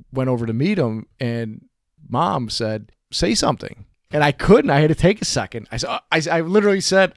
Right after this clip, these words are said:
"I can't." She's like, "Say hi to him or talk to him." I said, "I can't." I needed that half a second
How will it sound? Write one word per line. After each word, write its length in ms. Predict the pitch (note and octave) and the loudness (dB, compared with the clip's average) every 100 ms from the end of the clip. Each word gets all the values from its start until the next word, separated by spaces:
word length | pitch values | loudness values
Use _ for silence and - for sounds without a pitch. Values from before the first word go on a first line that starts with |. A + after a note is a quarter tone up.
| - | -4
"I 100 | C#3 | -6
can't." 480 | - E3 E3+ - _ _ | -6 -6 -6 -8 _ _
She's 220 | - F#3 G3 | -8 0 0
like, 120 | - | 0
"Say 220 | - G3+ | 0 2
hi 220 | F#3 A#3 | 4 2
to 80 | G3+ | 2
him 80 | C#3+ | 0
or 80 | B2+ | 0
talk 300 | E3 F#3+ - | 2 0 0
to 60 | |
him." 60 | C#3 | -4
I 100 | A#2+ | -4
said, 180 | - - | -6 -10
"I 80 | C3+ | -12
can't." 400 | - D3 B2+ - | -10 -8 -8 -8
I 80 | C#3 | -6
needed 420 | D3+ F3 E3+ C#3 _ | -4 -2 -2 -4 _
that 160 | C#3+ - | -4 0
half 320 | D#3+ E3+ D#3+ | 2 0 0
a 40 | |
second 540 | - E3+ F3 B2 A#2 | -2 0 -2 -4 -12